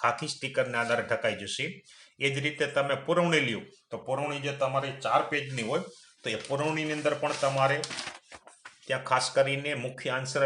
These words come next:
પેપરની જેમ તમારે ત્યાં વિગતો લખવાની છે. તમારો બેઠક નંબર શબ્દ અને આંકડામાં લખવાનો છે. પરીક્ષાર્થીની સાઇન કરવાની છે, ખંડ નિરીક્ષક સાઇન કરશે, કેન્દ્ર નંબર લખવાનો છે, આ જગ્યાએ વિષય અને તારીખ લખવાની. આ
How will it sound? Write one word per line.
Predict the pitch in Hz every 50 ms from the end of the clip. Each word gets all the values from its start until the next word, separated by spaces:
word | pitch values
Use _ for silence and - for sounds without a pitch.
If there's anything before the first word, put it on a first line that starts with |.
| 135
પેપરની | - 139 135 135 - 139 135 135 135 131
જેમ | 127 127 139 139 139 135
તમારે | - 135 131 135 131 131 131
ત્યાં | - - 135 127 107 113
વિગતો | 120 120 135 131 - 139 131
લખવાની | 135 131 131 - 139 131 135 135 135 135 135
છે. | 135 143 143 - - _ _ _ _ _ -
તમારો | 120 123 127 123
બેઠક | 120 123 123 - - 127 131 131
નંબર | 131 135 135 139 131
શબ્દ | - - 123 117 127 131 127
અને | 127 123 113
આંકડામાં | 110 110 - 131 131 131 131 131 127
લખવાનો | 127 - 131 131 131 131 131 127
છે. | 131 139 139 135 135 _ _ - - - _ _ _ -
પરીક્ષાર્થીની | 117 117 110 - - 117 120 120 131 123 127 110 - -
સાઇન | 117 127 131 135
કરવાની | 135 131 127 127 131 131 131 131 127 123
છે, | 131 131
ખંડ | 127 - 110 120
નિરીક્ષક | 127 127 123 - - - - -
સાઇન | - - 127 127 127 -
કરશે, | 135 120 - - 135 120
કેન્દ્ર | - 110 117 120 123 127
નંબર | 131 131 127 131 131
લખવાનો | 131 - - 127 131 127 127 131 123
છે, | 113 120 117
આ | 110 113
જગ્યાએ | 117 131 127 120 127 123 110 113
વિષય | 117 - - 139 147 170 - - - - - _ _ _ _ _ _ -
અને | 120 123 127
તારીખ | 120 - 117 123 120 - 110
લખવાની. | 110 107 - - 101 95 92 87 - - - _ _ - - - - - - - - _ _ _ _ _ - - - _ _ _ _ _ -
આ | 127